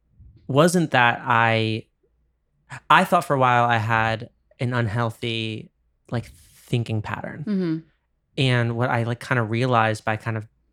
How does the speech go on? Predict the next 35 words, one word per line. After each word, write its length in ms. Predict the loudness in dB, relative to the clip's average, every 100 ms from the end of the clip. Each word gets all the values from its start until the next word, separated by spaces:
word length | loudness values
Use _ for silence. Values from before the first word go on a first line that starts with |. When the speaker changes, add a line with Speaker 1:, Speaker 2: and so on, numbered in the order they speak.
| _ -8
Speaker 1:
even 240 | -6 -6
just, 160 | -6 -8
like, 260 | -8 -10
chemically 380 | -6 -6 -6 -12
taking 420 | -14 -14 -14 -14 -16 -14
one 180 | -12 -12
step 260 | -14 -10
back 260 | -6 -6 -6
from 220 | -12 -12
it 180 | -12 -8
Speaker 2:
Mm. 300 | -6 -6 -8 -14 _
Speaker 1:
was 160 | -4 0
that 400 | 2 2 0 -8 _ _ 0
I 80 | 2
had 60 |
actually 280 | 2 0 -6
done 380 | -4 0 0 0
a 100 | -4
lot 300 | -6 -2 -2
of 180 | -2 -4
work 400 | -2 0 -2 -10 -12
to 80 |
get 160 | -8 -4
my 160 | -2 -2
head 520 | -2 -2 -2 -4 -8
to 100 | -6
not 320 | 0 0 0
have, 420 | -4 -6 -8 -18 _ _ _ _ _ _ -2
uh, 260 | -2 -2 -6
a 100 | -2
bad, 440 | 0 2 0 -6 _ _ _ 0
you 100 | 2
know, 120 | 2
Speaker 2:
Mm-hmm. 120 | 2
Speaker 1:
negative 560 | 0 -2 -2 -4 -6